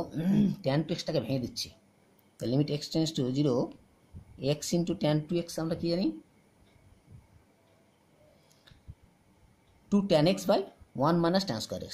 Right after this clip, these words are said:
তাহলে two tan x by one minus tan square x minus এখানে টু এক্স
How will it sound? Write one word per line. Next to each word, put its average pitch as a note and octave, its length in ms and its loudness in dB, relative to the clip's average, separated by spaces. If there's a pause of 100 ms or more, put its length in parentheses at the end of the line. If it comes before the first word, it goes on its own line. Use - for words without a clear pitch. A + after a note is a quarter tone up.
তাহলে C3+ 160 -4 (120)
two D#3+ 180 0 (1400)
tan C3+ 240 4 (160)
x - 20 -14 (1040)
by B2 160 2 (1000)
one C3+ 120 2 (100)
minus D3+ 300 2 (1900)
tan B2+ 160 2 (120)
square C3+ 320 2 (1040)
x - 40 -20 (2250)
minus D3+ 360 2 (200)
এখানে C#3 240 0 (120)
টু C#3 60 -4 (140)
এক্স - 140 -6